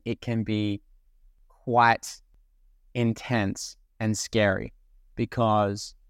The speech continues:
you can actually go through the process of not feeling safe during the journey. And so my job as a facilitator and a space holder is to help people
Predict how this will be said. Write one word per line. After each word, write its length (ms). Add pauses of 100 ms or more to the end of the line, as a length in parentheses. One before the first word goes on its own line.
(120)
you 180
can 320
actually 480
go 220
through 220
the 80
process 500
of 200
not 380
feeling 500
safe 300 (460)
during 260
the 100
journey. 340 (1080)
And 180
so 160
my 260
job 280
as 100
a 60
facilitator 880
and 100
a 60
space 420
holder 420 (120)
is 240
to 420 (480)
help 380 (180)
people 560